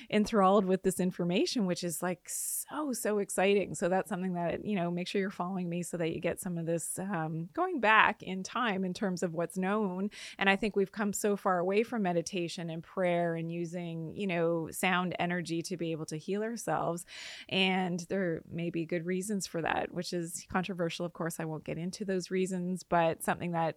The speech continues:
I think a lot of people who know about prayer and meditation, you know, the physical benefits of this as well for your overall health. So doing this first thing in the morning, looking at the sunlight, getting grounded are very important tools that you can do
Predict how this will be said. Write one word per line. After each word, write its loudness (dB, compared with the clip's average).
I -2
think -4
a -4
lot 4
of 0
people -2
who 0
know 6
about 4
prayer 4
and -2
meditation, -2
you 0
know, 4
the -6
physical 2
benefits -2
of -2
this -4
as -4
well 0
for -10
your -4
overall 0
health. 6
So 2
doing 2
this 2
first 0
thing 0
in -4
the -2
morning, 2
looking 0
at 4
the 0
sunlight, 0
getting 6
grounded 2
are 10
very 12
important 4
tools 2
that 4
you 4
can 0
do 4